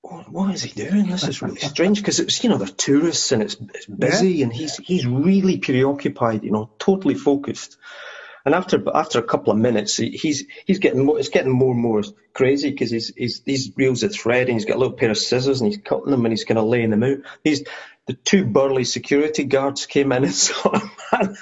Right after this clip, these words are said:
Speaker 1: handled him off the premises, you know, took him out, and it was as though they knew him, you know,
Speaker 2: I
Speaker 1: it
Speaker 2: was
Speaker 1: was as
Speaker 2: gonna
Speaker 1: though
Speaker 2: say,
Speaker 1: this is
Speaker 2: yeah,
Speaker 1: a guy
Speaker 2: okay.
Speaker 1: who returns. Um, so anyway, that, that happened, and it sort of percolated, and then I, I went back to the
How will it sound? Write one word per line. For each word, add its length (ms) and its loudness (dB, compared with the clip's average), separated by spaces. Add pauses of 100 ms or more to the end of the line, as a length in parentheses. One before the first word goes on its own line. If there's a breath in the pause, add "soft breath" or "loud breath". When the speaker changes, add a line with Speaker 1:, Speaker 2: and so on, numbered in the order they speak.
Speaker 1:
handled 540 0
him 240 -2 (640 loud breath)
off 260 2
the 80 -4
premises, 680 0
you 80 0
know, 140 -2 (260 loud breath)
took 200 0
him 100 2
out, 200 2 (100)
and 120 2
it 40 0
was 140 0
as 140 2
though 140 4
they 140 2
knew 320 2
him, 280 -2
you 100 0
know, 60 2
Speaker 2:
I 40 2
Speaker 1:
it 20 2
Speaker 2:
was 100 -4
Speaker 1:
was 100 2
as 60 2
Speaker 2:
gonna 120 2
Speaker 1:
though 60 2
Speaker 2:
say, 60 0
Speaker 1:
this 220 0
is 100 2
Speaker 2:
yeah, 180 2
Speaker 1:
a 60 -2
guy 180 2
Speaker 2:
okay. 80 -4
Speaker 1:
who 120 -2
returns. 800 0 (680 loud breath)
Um, 340 2 (800)
so 140 4
anyway, 180 0
that, 240 0
that 260 -2 (240)
happened, 400 0
and 100 0
it 100 -2
sort 200 -4
of 60 -18
percolated, 840 -2
and 120 0
then 140 2
I, 360 0
I 340 0
went 220 -2
back 300 -2
to 100 -8
the 340 -2